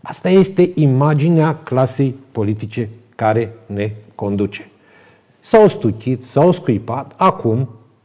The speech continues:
se pupă. Pentru că, nu-i așa, cineva trebuie să ne conducă. Să întregim imaginea de la Consiliul Județean. Mai avem o declarație de avere, din aceeași dată cu a domnului Chitic,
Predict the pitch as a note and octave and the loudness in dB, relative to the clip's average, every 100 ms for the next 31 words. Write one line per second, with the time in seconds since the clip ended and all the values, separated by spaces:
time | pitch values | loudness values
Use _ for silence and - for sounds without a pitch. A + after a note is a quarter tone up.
0 | _ _ D#4+ - F3 F2+ - _ _ _ | _ _ -4 0 0 -2 -12 _ _ _
1 | _ _ _ G2+ A#2+ A2 G#2+ A#2+ B2 B2 | _ _ _ -8 -6 -6 -4 -2 0 0
2 | A#2+ A2 G#2 B2 - G#2+ F2+ G#2 A#2+ G2+ | 0 -2 -4 -4 -4 -4 0 0 0 0
3 | G2+ G#2+ A2 F#2+ G2 G2+ C#3 D3 C#3+ - | 0 0 -2 -2 -2 0 4 4 4 0
4 | - - _ _ _ _ _ _ _ _ | -10 -16 _ _ _ _ _ _ _ _
5 | _ _ _ _ _ _ _ _ _ _ | _ _ _ _ _ _ _ _ _ _
6 | _ _ G#3+ A3+ A#3+ - - - - F3 | _ _ 4 4 4 0 -12 -8 2 4
7 | F#3+ A3+ G#3+ E3+ D3+ C3 B2 B2 G#2+ A2+ | 6 6 8 8 6 4 4 2 2 2
8 | A2 G#2+ G#2+ - - _ _ _ - A2 | 4 2 0 -10 -20 _ _ _ -6 -4
9 | G#2+ B2 A#2 F#2+ G2+ G2 F2 D3 F#3 G#3+ | 0 2 2 0 -2 -6 -2 0 2 0
10 | - - _ _ _ _ _ F#3 G#3+ B3 | -4 -18 _ _ _ _ _ 0 4 6
11 | A#3 F3 D#3 C#3 C3 B2 A#2+ G#2+ A2 B2 | 6 4 4 6 6 4 2 2 2 4
12 | F3 F#3+ E3 - C3+ D3 C#3+ E3 C3+ G#2+ | 4 4 2 2 2 2 2 2 2 2
13 | B2 G#2+ G#2+ G2+ G#2+ A2 F2+ F2 - C3 | -2 -4 -6 -4 -2 -2 -2 -6 -8 -4
14 | A3 - | -4 -4